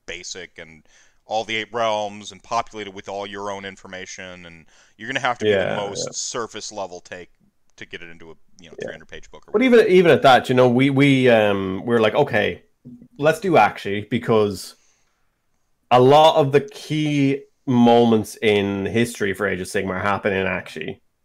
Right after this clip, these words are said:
Speaker 1: Okay.
Speaker 2: And it's also one of the most fleshed out realms, but there's still a ton of room there, you know?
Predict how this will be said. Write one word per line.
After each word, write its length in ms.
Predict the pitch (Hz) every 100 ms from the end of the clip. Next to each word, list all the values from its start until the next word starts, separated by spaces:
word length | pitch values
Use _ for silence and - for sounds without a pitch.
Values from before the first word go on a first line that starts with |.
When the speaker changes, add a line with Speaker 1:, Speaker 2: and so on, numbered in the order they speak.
| _ _
Speaker 1:
Okay. 120 | 90 -
Speaker 2:
And 80 |
it's 140 | 123 123
also 840 | 147 160 175 170 160 151 139 131
one 300 | 123 113 131
of 120 | 151 143
the 80 |
most 300 | 135 123 123
fleshed 300 | - 131 127 135
out 140 | 147
realms, 480 | 160 190 226 226 - _ -
but 140 | 143
there's 140 | 139 -
still 200 | 151 120
a 80 |
ton 220 | - 139 117
of 80 | 98
room 240 | 123 98
there, 240 | - - _ _
you 100 | -
know? 240 | 104 107